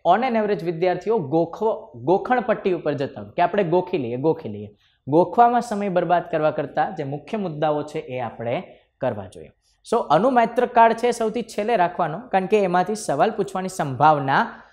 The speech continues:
આ બધા મુદ્દાની કમ્પેરિઝનમાં એકદમ ઓછી છે.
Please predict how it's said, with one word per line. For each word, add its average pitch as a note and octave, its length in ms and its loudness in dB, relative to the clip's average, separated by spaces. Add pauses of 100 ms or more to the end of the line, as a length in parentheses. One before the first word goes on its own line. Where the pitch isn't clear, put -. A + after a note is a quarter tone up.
(340)
આ B3 180 4
બધા C4 220 4
મુદ્દાની A#3+ 440 0
કમ્પેરિઝનમાં G#3 880 4
એકદમ F3 500 2 (100)
ઓછી C#3+ 400 -2
છે. - 240 -20